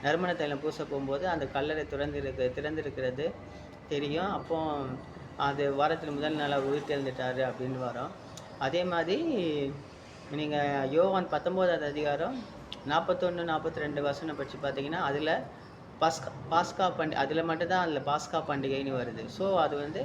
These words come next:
வெள்ளிக்கிழமை பாஸ்காவா அது இருந்திருக்கலாம், வியாழக்கிழமை அவர் மரணிச்சிருக்கலாம்.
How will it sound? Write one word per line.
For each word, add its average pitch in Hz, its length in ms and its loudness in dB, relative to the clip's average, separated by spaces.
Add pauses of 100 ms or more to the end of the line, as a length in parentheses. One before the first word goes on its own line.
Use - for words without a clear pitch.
(360)
வெள்ளிக்கிழமை 185 500 4
பாஸ்காவா 165 540 4
அது 147 160 2
இருந்திருக்கலாம், 127 640 0 (600)
வியாழக்கிழமை 180 560 4
அவர் 147 220 2
மரணிச்சிருக்கலாம். 143 760 -2